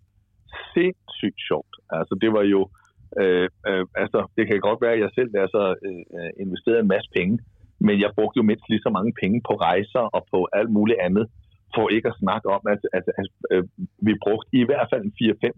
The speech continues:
timer dagligt, i hvert fald i det første år, på overhovedet at have det op og køre, og i weekenderne brugte vi tit både tolv og seksten timer på det.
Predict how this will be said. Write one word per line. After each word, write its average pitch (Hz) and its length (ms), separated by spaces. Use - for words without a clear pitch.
timer 120 240
dagligt, 107 320
i - 80
hvert - 240
fald 113 120
i 92 100
det - 120
første 98 260
år, 110 100
på 131 60
overhovedet 104 460
at 95 80
have 92 140
det 90 120
op - 100
og - 140
køre, 107 260
og 95 100
i 92 100
weekenderne 98 540
brugte 98 220
vi 101 120
tit 110 220
både 104 200
tolv 107 200
og - 100
seksten - 300
timer 92 300
på 90 120
det. - 80